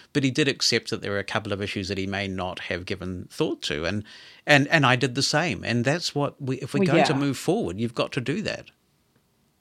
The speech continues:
Speaker 2: Well, sure. And maybe, maybe there's a way of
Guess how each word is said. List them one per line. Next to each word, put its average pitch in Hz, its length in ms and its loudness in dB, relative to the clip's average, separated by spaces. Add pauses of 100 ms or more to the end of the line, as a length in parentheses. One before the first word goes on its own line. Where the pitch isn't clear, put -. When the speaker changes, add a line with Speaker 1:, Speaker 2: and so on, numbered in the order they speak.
(560)
Speaker 2:
Well, 233 140 4
sure. 220 560 4 (100)
And 180 180 0
maybe, 190 520 4 (760)
maybe 160 680 2
there's 143 580 -2
a 147 200 -4
way 151 580 0
of 139 360 -6